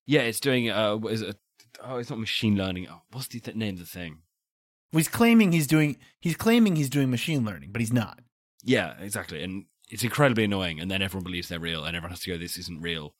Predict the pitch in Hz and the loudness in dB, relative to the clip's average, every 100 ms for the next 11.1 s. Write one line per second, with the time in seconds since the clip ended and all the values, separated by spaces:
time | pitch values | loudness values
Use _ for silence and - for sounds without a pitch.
0 | _ - - 95 - - 85 82 78 _ | _ -16 -10 -10 -8 -8 -6 -6 -10 _
1 | _ _ _ 101 104 101 98 82 76 92 | _ _ _ -10 -10 -6 -6 -6 -8 -8
2 | 95 85 80 - - - _ _ _ 117 | -8 -6 -8 -10 -14 -16 _ _ _ -8
3 | 107 - _ _ _ - 117 - - - | -8 -10 _ _ _ -6 -4 -4 -6 -4
4 | 120 131 139 143 143 147 147 147 165 160 | 2 4 4 4 6 4 4 2 0 0
5 | 170 202 107 82 71 117 117 127 151 113 | 2 2 0 -2 -4 -4 -2 0 0 -2
6 | 101 107 113 139 107 80 90 - - - | -4 -6 -4 -4 -4 -6 -12 -12 -8 2
7 | 120 110 90 76 _ _ _ _ 107 85 | 4 4 2 -6 _ _ _ _ -12 -8
8 | 95 101 120 95 104 101 87 82 82 90 | -6 -4 -2 -2 -2 -2 -2 -6 -8 -10
9 | 87 - 104 104 - 107 131 135 - 110 | -10 -8 -6 -6 -6 0 2 2 2 0
10 | 101 - 95 90 85 90 90 90 85 92 | 0 -2 -4 -6 -8 -6 -6 -6 -4 -6